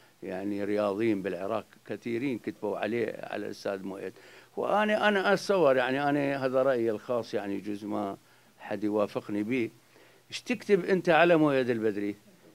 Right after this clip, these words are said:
سواء كلمات او جمل او سطور او، او كتاب، لا يمكن ان تعطيه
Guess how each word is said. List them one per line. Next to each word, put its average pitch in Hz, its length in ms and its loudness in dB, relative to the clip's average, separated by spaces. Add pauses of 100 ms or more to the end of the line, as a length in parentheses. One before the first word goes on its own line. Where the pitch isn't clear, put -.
سواء 139 340 4
كلمات 131 720 2
او 120 120 0
جمل 117 460 0
او 117 120 0
سطور 120 560 -2
او، 160 300 2
او 143 240 0
كتاب، 131 460 0 (380)
لا 127 200 4
يمكن 139 440 2
ان 113 220 -2
تعطيه 127 560 -4